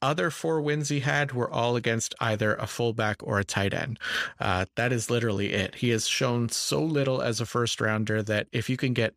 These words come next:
anything for him based on his draft, draft capital, uh, then you have to do it. I, I mean, he couldn't even beat out Dwayne Smoot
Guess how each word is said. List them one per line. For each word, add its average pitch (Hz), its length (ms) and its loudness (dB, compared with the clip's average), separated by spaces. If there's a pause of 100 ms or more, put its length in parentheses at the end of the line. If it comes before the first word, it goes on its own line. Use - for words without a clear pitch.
anything 123 420 0
for 123 300 0
him 120 80 0
based 117 340 0
on 120 120 2
his 110 100 0
draft, 113 500 -2
draft 117 320 2
capital, 110 560 0 (380)
uh, 110 160 0
then 120 180 2
you 113 100 2
have 104 200 0
to 107 120 0
do 95 200 0
it. - 240 -2
I, 104 220 0
I 113 80 0
mean, 107 160 2
he 117 100 0
couldn't 135 220 0
even 123 220 0
beat 117 200 -2
out 113 180 2
Dwayne 107 300 0
Smoot - 540 -2